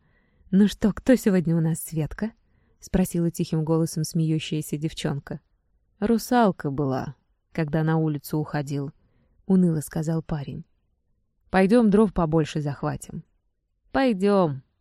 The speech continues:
Дядя Петя, Светкин папаня, сказал, что волки стали появляться. Вроде дед Матвей двоих видел,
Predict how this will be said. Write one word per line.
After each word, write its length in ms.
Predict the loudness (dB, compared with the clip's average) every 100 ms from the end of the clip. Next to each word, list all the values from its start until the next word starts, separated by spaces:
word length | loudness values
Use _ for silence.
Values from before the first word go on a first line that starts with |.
| _ _ _ _ _ _ _
Дядя 320 | 2 4 2
Петя, 440 | 2 0 0 -6 -12 _
Светкин 480 | -6 -2 0 0 0
папаня, 420 | 0 0 -2 -2
сказал, 380 | -4 -2 0 0
что 240 | -2 -4
волки 400 | -2 0 -2 -2
стали 300 | -8 -6 -6
появляться. 680 | -4 -4 -4 -4 -8 -12 -20 -20 _ _ _ _ _ _
Вроде 280 | 2 2 2
дед 240 | 0 0
Матвей 360 | 0 -2 0 0
двоих 420 | 0 0 -2 -2
видел, 380 | -2 -2 -2 -8